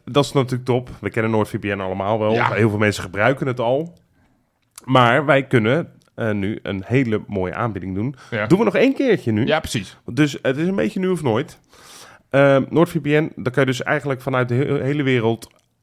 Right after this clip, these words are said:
Speaker 1: op alle andere in de, eh, plekken in de wereld terechtkomen. En alles kijken wat je wil.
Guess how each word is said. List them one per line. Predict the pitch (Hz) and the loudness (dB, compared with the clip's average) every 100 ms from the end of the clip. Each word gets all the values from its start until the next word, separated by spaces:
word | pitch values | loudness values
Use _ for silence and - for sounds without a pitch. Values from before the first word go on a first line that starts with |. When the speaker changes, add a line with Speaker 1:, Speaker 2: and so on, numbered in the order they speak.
| _ | _
Speaker 1:
op | - | -14
alle | - 175 160 | 0 2 4
andere | 120 131 120 | 2 0 -2
in | 113 | -4
de, | - _ - | -6 _ -6
eh, | 120 123 123 | 0 0 0
plekken | 127 127 | -2 0
in | |
de | 113 | 0
wereld | 113 107 | 2 0
terechtkomen. | 110 151 - 139 127 135 165 _ - - - | 0 -6 2 4 4 2 -6 _ -20 -20 -8
En | - 110 | -4 -2
alles | 127 123 | -2 -2
kijken | 117 107 107 | -2 -2 -4
wat | 95 - | -8 -10
je | |
wil. | 82 80 - | -14 -14 -16